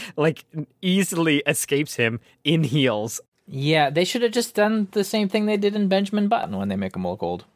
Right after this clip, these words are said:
Speaker 2: You know,
Speaker 1: Right.
Speaker 2: a little prosthesis. <laughs>
Speaker 1: Yeah, just Benjamin Button him. He's Brad Pitt.
Speaker 2: Yeah,
Speaker 1: Why
Speaker 2: just
Speaker 1: wouldn't
Speaker 2: do the
Speaker 1: you
Speaker 2: Benjamin
Speaker 1: do that?
Speaker 2: Button thing.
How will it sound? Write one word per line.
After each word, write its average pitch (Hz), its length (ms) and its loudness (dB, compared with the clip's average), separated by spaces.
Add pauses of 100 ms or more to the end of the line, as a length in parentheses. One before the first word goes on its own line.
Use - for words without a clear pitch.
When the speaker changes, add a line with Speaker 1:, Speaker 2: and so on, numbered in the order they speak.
(380)
Speaker 2:
You 113 80 -2
know, 110 60 2
Speaker 1:
Right. 110 120 4
Speaker 2:
a 139 40 -6
little 147 160 0
prosthesis. 127 840 0 (680)
<laughs> 440 100 -6 (2500)
Speaker 1:
Yeah, 427 120 4
just 262 300 0
Benjamin 247 400 0
Button 311 280 -2
him. 156 100 -2
He's 220 160 -4
Brad 240 400 0
Pitt. 285 160 0
Speaker 2:
Yeah, - 20 -4
Speaker 1:
Why 359 140 4
Speaker 2:
just 359 120 6
Speaker 1:
wouldn't 466 100 4
Speaker 2:
do 320 100 4
the 330 60 2
Speaker 1:
you - 40 0
Speaker 2:
Benjamin 330 280 4
Speaker 1:
do 254 40 4
that? 370 80 6
Speaker 2:
Button 254 160 2
thing. 110 260 2